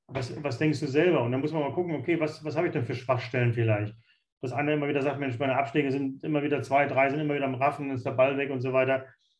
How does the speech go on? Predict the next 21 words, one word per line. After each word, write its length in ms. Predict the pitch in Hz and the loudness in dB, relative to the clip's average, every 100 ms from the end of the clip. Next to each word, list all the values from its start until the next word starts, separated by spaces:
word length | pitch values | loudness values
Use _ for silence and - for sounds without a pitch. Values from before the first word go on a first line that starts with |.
| _ - | _ -4
Also 180 | 131 | -2
dann 160 | 131 139 | 0 0
wissen 160 | 147 147 | 0 0
wir, 80 | |
okay, 160 | 127 151 | 0 0
wir 80 | 143 | 0
müssen 160 | 147 | 0
die 60 | 147 | 0
Abschläge 340 | 135 - 135 | -2 -2 -2
irgendwie 200 | 143 131 | -2 0
so 120 | 127 147 | 0 -2
trainieren, 380 | 139 131 151 | -2 2 4
dass 180 | 147 - | 4 0
du 320 | 139 - - - | -6 -10 -12 -8
einen 120 | 135 | -6
Abschlag 340 | - 160 143 | -2 0 2
hast, 300 | 147 160 - | 2 0 -2
egal 220 | 151 131 | 0 0
mit 100 | 139 | 2
welchem 160 | 131 120 | 0 0
Schläger, 640 | 113 131 143 165 185 196 | 0 0 2 4 2 0